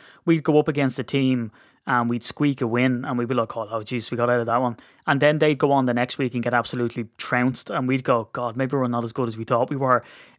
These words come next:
Uh, it's un-, almost in the reverse this time around. We get trounced week one and people go, "Oh, well, are they as good as they think they are?" And then we go and absolutely double score the Lions.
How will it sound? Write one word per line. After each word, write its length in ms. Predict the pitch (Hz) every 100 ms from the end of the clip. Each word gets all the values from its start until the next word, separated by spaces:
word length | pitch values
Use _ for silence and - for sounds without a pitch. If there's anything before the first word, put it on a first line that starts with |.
| -
Uh, 180 | 370 233
it's 240 | 220 147
un-, 240 | - 180 202
almost 320 | 175 185 175
in 60 | 185
the 80 | 143
reverse 460 | 123 127 127 143
this 180 | 156 139
time 220 | - 160
around. 200 | 143 127
We 80 | 123
get 180 | 156 160
trounced 380 | - 151 151 143
week 260 | 139 135
one 180 | 127 120
and 80 | 127
people 180 | 139 127
go, 300 | 117 113 120
"Oh, 100 | 123
well, 180 | 117 139
are 140 | 123
they 220 | 110 120
as 120 | 127 127
good 120 | 143
as 80 | 127
they 80 | 131
think 200 | 135 123
they 120 | 123
are?" 180 | 113 107 - - -
And 140 | 143
then 80 | 147
we 80 | 151
go 240 | 156 147
and 160 | 135 131
absolutely 560 | 143 147 175 151 143
double 280 | 120 147 156
score 260 | - 160 135
the 80 | 120
Lions. 480 | 117 110 110 127